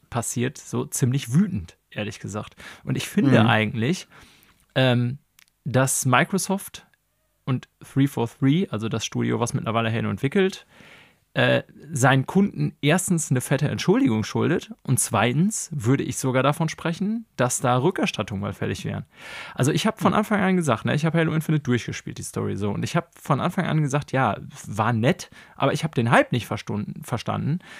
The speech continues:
Speaker 1: und hab ja auch hier in der Sendung ganz klar dargelegt damals, warum ich finde, dass das Spiel an total vielen Stellen komplett unfertig wirkt. Und, äh, die
Speaker 2: Ja.
Speaker 1: Zeit hat uns ja gelehrt, dass vieles, äh, davon auch genauso wahr ist.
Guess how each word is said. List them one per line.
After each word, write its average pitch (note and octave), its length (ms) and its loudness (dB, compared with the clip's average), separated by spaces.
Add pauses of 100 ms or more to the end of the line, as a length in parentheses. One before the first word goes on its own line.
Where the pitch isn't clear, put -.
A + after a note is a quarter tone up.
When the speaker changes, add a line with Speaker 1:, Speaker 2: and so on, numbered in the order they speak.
(140)
Speaker 1:
und A#2 80 0
hab C#3 120 2
ja C3+ 100 2
auch B2+ 100 0
hier C#3+ 100 2
in C3+ 80 0
der C3 80 2
Sendung C3 300 0
ganz C3 200 -2
klar B2+ 140 -2
dargelegt C3 460 0
damals, B2+ 340 -2
warum B2 220 -2
ich - 160 -12
finde, D#3 380 0
dass C3 180 -4
das A2+ 140 -2
Spiel - 760 -2
an B2 240 -2 (500)
total - 500 -4
vielen F#3+ 300 -2
Stellen C3+ 460 -2 (240)
komplett D#3 480 0
unfertig A2 640 -2
wirkt. G#2+ 320 -4 (440)
Und, C3 340 0
äh, A#2+ 160 2
die G#2+ 60 0
Speaker 2:
Ja. G2+ 80 0
Speaker 1:
Zeit D3 280 4
hat C#3+ 160 -2
uns C3+ 200 -4
ja B2+ 120 4
gelehrt, B2 540 0
dass - 260 -2
vieles, - 640 -2
äh, A#2+ 260 0
davon A2+ 440 0
auch - 240 -4
genauso A#2 420 0
wahr C3+ 260 0
ist. C#3+ 200 -6